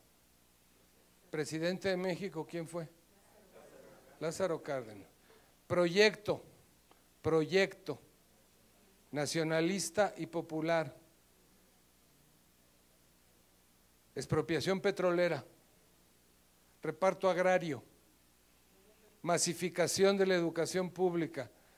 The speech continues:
creador del Politécnico y de las normales rurales, incluida Ayotzinapa,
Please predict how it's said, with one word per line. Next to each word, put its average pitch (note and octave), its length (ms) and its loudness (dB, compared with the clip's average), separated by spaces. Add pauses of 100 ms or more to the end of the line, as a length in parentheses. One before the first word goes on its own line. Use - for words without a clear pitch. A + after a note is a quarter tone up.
(480)
creador E3 440 4
del G3 160 4
Politécnico F#3+ 920 2
y F#3+ 140 -2
de F3+ 180 4
las F3+ 260 6
normales F#3 600 6
rurales, G3+ 600 8
incluida F#3 460 2
Ayotzinapa, G3 760 4